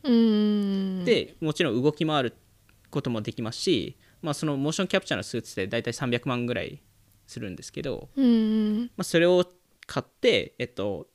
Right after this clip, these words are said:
Speaker 2: えー、まあ、あの、ミコさんをコントロールしていて、で、彼女のアパートも、えっと、そのミコさんの、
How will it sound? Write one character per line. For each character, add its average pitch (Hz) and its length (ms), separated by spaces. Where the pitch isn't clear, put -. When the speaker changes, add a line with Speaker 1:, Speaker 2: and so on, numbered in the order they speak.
Speaker 2:
え - 440
ー、 - 360
ま 101 200
あ、 123 60
あ - 60
の、 - 100
ミ 120 160
コ - 80
さ - 140
ん - 20
を 104 40
コ - 140
ン 113 80
ト 123 140
ロ 117 100
ー 87 40
ル - 80
し - 120
て 104 140
い 98 120
て、 123 360
で、 175 380
彼 233 200
女 165 120
の - 140
ア 131 40
パ 208 240
ー 185 60
ト - 360
も、 165 340
え 98 120
っ - 40
と、 82 420
そ - 140
の 117 60
ミ 170 140
コ 190 140
さ 135 180
ん 107 140
の、 110 280